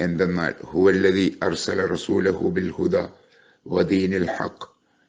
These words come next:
ലിയുദ്ഹിറഹു അലദ്ദീനി കുല്ലിഹി" എന്നാണ് നാൽപത്തെട്ട് ഇരുപത്തിയെട്ടിൽ പറയുന്നത്. അള്ളാഹു തന്റെ ദൂതനെ സന്മാർഗവും സത്യമതവും കൊണ്ടയച്ചത്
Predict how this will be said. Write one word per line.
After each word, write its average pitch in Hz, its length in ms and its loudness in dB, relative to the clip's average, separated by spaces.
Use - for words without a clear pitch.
ലിയുദ്ഹിറഹു 90 1040 0
അലദ്ദീനി 92 560 -2
കുല്ലിഹി" - 640 -6
എന്നാണ് 90 500 0
നാൽപത്തെട്ട് 85 580 -2
ഇരുപത്തിയെട്ടിൽ - 1700 -6
പറയുന്നത്. 69 600 -4
അള്ളാഹു 85 480 2
തന്റെ 90 200 0
ദൂതനെ 92 480 2
സന്മാർഗവും 92 760 -2
സത്യമതവും 92 680 -4
കൊണ്ടയച്ചത് 90 840 -2